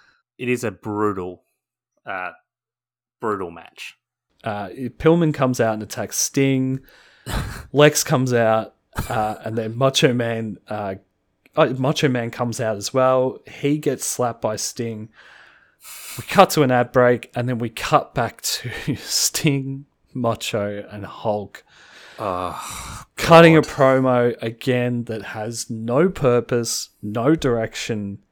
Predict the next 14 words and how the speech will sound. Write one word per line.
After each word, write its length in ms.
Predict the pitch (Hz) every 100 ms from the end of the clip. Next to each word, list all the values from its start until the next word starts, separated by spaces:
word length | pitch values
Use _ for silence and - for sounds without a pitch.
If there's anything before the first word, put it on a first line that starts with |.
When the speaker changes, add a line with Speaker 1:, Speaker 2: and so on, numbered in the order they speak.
| _ _ _ -
Speaker 2:
It 180 | 123 -
goes 300 | 120 123 120
on 120 | 107
for 160 | - 104
way 500 | 110 113 123 135 147
too 240 | - 131
fucking 460 | - 110 104 104 98
long. 420 | 95 95 95 95 _ _ _ _ _ _ - 147 -
It, 340 | - 117 - -
th-, 180 | 143 156
this 260 | 147 147
was 120 | 139
poor, 460 | 127 - 90 90 92 -
man. 320 | 95 92 98